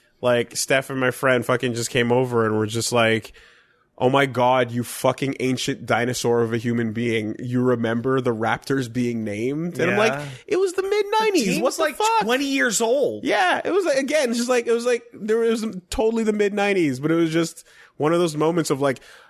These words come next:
Speaker 1: saying you were around at the, in, at the beginning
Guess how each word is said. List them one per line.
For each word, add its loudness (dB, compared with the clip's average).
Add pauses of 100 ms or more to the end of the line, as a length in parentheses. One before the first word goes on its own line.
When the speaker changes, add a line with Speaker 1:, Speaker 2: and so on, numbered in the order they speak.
(160)
Speaker 1:
saying 0
you 0
were 4
around 2
at -2
the, -6
in, 2
at 0
the 2
beginning 0